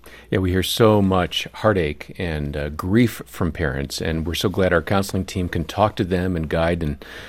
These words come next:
uh, certainly, if you're there, give us a call. Our number is eight hundred A family. Well, Doctor Erwin Lutzer is pastor emeritus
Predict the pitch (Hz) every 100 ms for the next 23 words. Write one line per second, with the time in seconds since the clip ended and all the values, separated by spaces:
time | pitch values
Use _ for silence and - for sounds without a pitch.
0 | - - 80 - 104 92 85 - 101 90
1 | 101 90 92 90 - 85 - 98 69 80
2 | 85 80 80 80 85 78 87 87 78 -
3 | 87 85 - 78 69 60 - - - -
4 | - - 104 110 113 107 117 113 107 110
5 | 110 - 120 113 - 87 85 - 98 98
6 | - 101 - 87 98 117 107 107 131 -